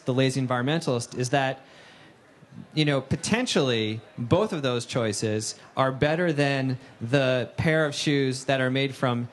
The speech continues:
toxic stuff without any consideration for animals, uh, or the environment. And I believe that what we're, what we,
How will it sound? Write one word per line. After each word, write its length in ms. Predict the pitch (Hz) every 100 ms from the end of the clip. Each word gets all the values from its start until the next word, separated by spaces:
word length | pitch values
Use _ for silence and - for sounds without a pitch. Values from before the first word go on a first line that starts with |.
| - -
toxic 500 | - 165 165 165 -
stuff 460 | - 135 127 -
without 260 | 131 131 123
any 240 | 135 180
consideration 800 | 180 151 143 143 123 123 123 123
for 320 | 113 131 117 -
animals, 720 | 143 147 147 139 127 120 - - - - -
uh, 460 | 123 123 123 117 -
or 180 | 143 175
the 120 | 196
environment. 560 | 139 127 101 98 104 139 - - - -
And 140 | 143
I 80 | 147
believe 320 | 143 151 180
that 120 | 175
what 140 | 151 151
we're, 140 | 147
what 240 | 127 139
we, 80 | 139